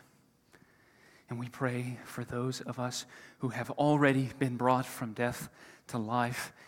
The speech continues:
that you would help us to remember. Lord, when all is said and done,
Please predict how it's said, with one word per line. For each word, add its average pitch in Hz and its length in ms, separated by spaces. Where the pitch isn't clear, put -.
that 104 180
you 123 140
would 113 140
help - 360
us 113 360
to 107 300
remember. - 480
Lord, 110 240
when 113 120
all 117 280
is 117 80
said 117 220
and 113 120
done, 113 440